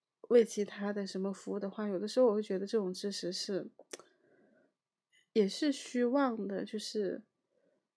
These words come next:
你讨论的再多，说的再好，但是你，当你自己，把自己置身到一个社会当中的时候，你并不去思考、去理解、不约束，就是不去建立你自己的，遵照那个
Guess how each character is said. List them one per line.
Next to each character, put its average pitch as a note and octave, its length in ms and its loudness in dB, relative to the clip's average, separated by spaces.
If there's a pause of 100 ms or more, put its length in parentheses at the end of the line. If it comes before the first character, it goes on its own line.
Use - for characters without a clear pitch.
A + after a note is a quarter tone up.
(300)
你 A#3 160 2
讨 G#3+ 240 4
论 B3+ 140 6
的 B3+ 100 6
再 B3 220 4
多， A3+ 100 4
说 A3+ 220 4
的 G#3+ 100 0
再 A#3+ 220 0
好， G3 160 -4
但 A#3 160 -4
是 A3+ 200 -6
你， G3 180 0
当 A3 240 2
你 F#3+ 80 2
自 A3 180 -4
己， G3+ 240 -10 (480)
把 G3+ 120 6
自 A3 160 -4
己 A3 120 0
置 C4 160 -2
身 A#3+ 160 0
到 A3 140 0
一 F#3 100 2
个 G#3+ 100 0
社 A3 200 2
会 G#3 80 0
当 G3+ 180 -4
中 G3+ 120 -4
的 G3 100 -2
时 F#3+ 140 -4
候， G3 120 -2
你 F#3 140 -2
并 A3 200 -2
不 G3 120 -4
去 G3 120 -8
思 G3 260 -8
考、 - 180 -4
去 G3 160 -6
理 F3+ 180 0
解、 F#3 140 -6
不 G3 140 -4
约 F#3+ 140 2
束， - 160 -8 (460)
就 - 140 0
是 G#3+ 140 0
不 F#3+ 180 -4
去 A3 140 -4
建 A3+ 200 2
立 G#3+ 60 4
你 F#3+ 140 2
自 G3+ 180 -8
己 F3+ 160 -4
的， E3+ 300 -4 (720)
遵 A#3+ 260 4
照 A3+ 240 6
那 G3+ 220 0
个 F#3 380 -4